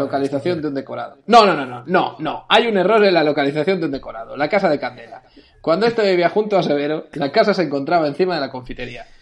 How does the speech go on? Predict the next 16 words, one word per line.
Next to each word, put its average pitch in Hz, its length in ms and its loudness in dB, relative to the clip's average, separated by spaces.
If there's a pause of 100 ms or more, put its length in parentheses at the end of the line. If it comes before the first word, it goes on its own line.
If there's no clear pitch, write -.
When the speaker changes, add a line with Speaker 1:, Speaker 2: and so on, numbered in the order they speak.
(120)
Speaker 1:
Sin 151 160 -6
embargo, 160 380 0
cuando 139 240 -2
Severo 196 340 0
vive 196 220 4
con 202 160 -2
Irene, 151 400 -4
la 147 140 -4
casa 190 260 4
pasa 180 160 0
a 165 40 0
encontrarse 151 500 -2
fuera 285 440 2
de 156 80 -2
la 160 120 2
confitería. 147 580 -6